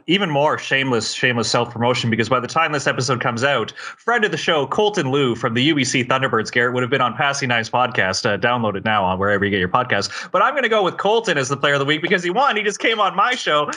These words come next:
and two, U B C can still play games, so they gotta be, like, stacking up points. He must have had a great weekend, even though we're recording before it happened, confirming,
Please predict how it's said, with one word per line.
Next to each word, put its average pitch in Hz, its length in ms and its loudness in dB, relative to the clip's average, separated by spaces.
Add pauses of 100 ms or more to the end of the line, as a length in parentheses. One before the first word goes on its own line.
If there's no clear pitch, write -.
(120)
and 208 180 2
two, 262 360 2
U 226 260 0
B 214 100 2
C 220 220 0
can 190 100 2
still 196 200 -2
play 190 180 0
games, 185 340 0
so 185 100 -2
they 180 120 2
gotta 190 180 2
be, 170 140 -4
like, 143 180 0
stacking 151 360 -2
up 135 140 -2
points. 151 300 2
He 233 120 0
must 220 240 2
have 180 100 -6
had 170 180 2
a 156 80 0
great 156 320 0
weekend, 135 460 0 (160)
even 185 200 0
though 196 140 4
we're 165 100 -2
recording 170 400 0
before 156 320 0
it 151 60 0
happened, 135 400 0 (220)
confirming, 190 720 0